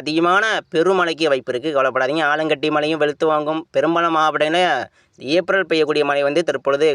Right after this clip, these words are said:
கடுமையான வெப்பம் உயர்ந்து கொண்டிருக்கிறது. இந்த வெப்பம் ஏப்ரல்ல மழை பெய்யும் போது ஆலங்கட்டி மழை கூட சில மாவட்டங்களை வெளுத்து வாங்கும், கவலைப்படாதீங்க.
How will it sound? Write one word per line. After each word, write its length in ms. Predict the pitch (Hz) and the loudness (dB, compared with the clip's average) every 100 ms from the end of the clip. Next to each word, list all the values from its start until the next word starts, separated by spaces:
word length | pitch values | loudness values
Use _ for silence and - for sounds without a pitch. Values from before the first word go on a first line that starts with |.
| 117 | 0
கடுமையான 400 | 131 143 151 165 139 | -2 -2 0 0 0
வெப்பம் 260 | - 135 131 | -2 -4 -4
உயர்ந்து 240 | 135 139 135 | -2 -2 -4
கொண்டிருக்கிறது. 440 | 123 113 127 - 113 _ _ _ | -6 -8 -2 -2 -2 _ _ _
இந்த 180 | 131 135 147 | -4 0 0
வெப்பம் 360 | 160 208 208 226 - _ - 151 | 0 -2 -2 -4 -12 _ -2 0
ஏப்ரல்ல 280 | 175 180 175 | 0 0 0
மழை 120 | 160 151 | 0 0
பெய்யும் 180 | 151 147 | -2 0
போது 140 | 156 202 - 123 | 0 0 0 -2
ஆலங்கட்டி 420 | 139 180 185 160 180 | 0 0 -2 0 0
மழை 120 | 175 170 | 0 0
கூட 100 | 196 190 | -2 0
சில 100 | 156 | 0
மாவட்டங்களை 420 | 143 143 135 139 123 | 0 0 0 0 -2
வெளுத்து 260 | 127 135 143 | -2 -2 -2
வாங்கும், 260 | 139 135 180 | -2 -2 -2
கவலைப்படாதீங்க. 540 | 135 127 131 131 139 | 0 0 0 -2 0